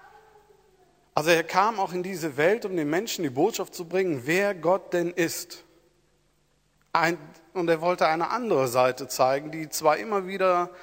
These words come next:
äh, in den ganzen Büchern von den Propheten und so auch immer wieder durchleuchtete, aber eigentlich überdeckt war von einer anderen Darstellung Gottes. Gott hatte sich bis dorthin immer dargestellt als ein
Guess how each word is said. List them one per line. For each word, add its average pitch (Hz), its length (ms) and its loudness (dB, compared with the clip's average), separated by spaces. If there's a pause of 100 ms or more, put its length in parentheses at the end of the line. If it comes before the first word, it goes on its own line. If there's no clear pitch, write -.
(360)
äh, 139 300 -2
in 143 120 -2
den 131 180 0
ganzen 139 380 -4
Büchern 147 680 -2 (320)
von 127 180 -2
den 120 100 -2
Propheten 156 440 -6
und 135 80 -8
so 139 160 0
auch 170 180 -2
immer 180 220 -4
wieder 131 200 0
durchleuchtete, 165 1000 -2 (340)
aber 135 220 2
eigentlich 175 320 -4
überdeckt 143 640 -2
war 143 220 2
von 139 220 -6
einer 123 400 -6 (460)
anderen 160 800 0 (420)
Darstellung 139 760 -2
Gottes. - 580 -8 (1300)
Gott 170 220 4
hatte 190 160 -2
sich 160 240 -8
bis 123 240 -8
dorthin 190 500 0
immer 143 240 -2
dargestellt 139 640 0
als 131 160 -4
ein - 140 -6